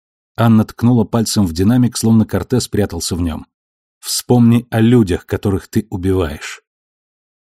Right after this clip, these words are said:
Посмотри, кого ты поддерживаешь, и попробуй, не кривя душой, сказать, что ваше дело правое». «Аргумент ad hominem?» — процедил Кортес. «Да что ты!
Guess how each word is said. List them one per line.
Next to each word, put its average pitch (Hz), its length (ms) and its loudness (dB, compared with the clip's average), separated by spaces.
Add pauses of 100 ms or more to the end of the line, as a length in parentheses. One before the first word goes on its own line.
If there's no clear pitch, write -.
(440)
Посмотри, 113 480 0
кого 120 220 0
ты 123 100 -2
поддерживаешь, 110 960 0
и 131 80 -4
попробуй, 127 600 2
не 117 120 4
кривя 120 300 0
душой, 127 400 0
сказать, 117 520 -2
что - 260 -2
ваше 113 380 -2
дело 98 300 2
правое». 87 580 -4 (720)
«Аргумент 135 720 2
ad 156 200 0 (100)
hominem?» — 175 560 4 (360)
процедил 180 440 0
Кортес. 185 580 -2
«Да 208 140 4
что - 380 0
ты! - 240 -20